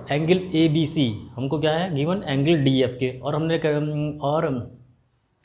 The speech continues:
ये है, तो इन दोनों की हेल्प से हमको क्या मिल जाएगा? एंगल, therefore D, angle D dash ईएफ़ equal to angle डीएफ़ के बराबर। This is possible only when D and डीएस, D,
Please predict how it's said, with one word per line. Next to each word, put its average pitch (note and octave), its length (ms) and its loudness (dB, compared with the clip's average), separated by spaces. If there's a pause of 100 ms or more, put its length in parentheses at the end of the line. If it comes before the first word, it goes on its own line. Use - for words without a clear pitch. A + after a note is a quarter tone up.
(540)
ये C#3+ 160 6
है, B2+ 420 0
तो D#3+ 120 -6
इन E3+ 200 0
दोनों E3+ 180 2
की E3+ 80 0
हेल्प E3 220 0
से E3 140 -2
हमको E3 180 -2
क्या E3 120 0
मिल E3 100 -2
जाएगा? D#3+ 220 0 (120)
एंगल, C#3+ 360 2
therefore D3+ 440 2 (200)
D, C#3+ 120 2 (180)
angle C#3 480 0
D C#3+ 160 6
dash D#3+ 180 2 (280)
ईएफ़ D3+ 320 0
equal C3+ 280 -4
to D3 180 2
angle D#3+ 200 0 (420)
डीएफ़ B2 320 2
के A#2 100 -2
बराबर। G2 400 -6 (600)
This D3+ 180 2
is F#3+ 80 4
possible D#3 460 4
only D#3 420 -2
when D#3 200 0 (180)
D D3+ 160 4
and E3 160 2
डीएस, B2+ 460 2 (240)
D, A#2 140 -2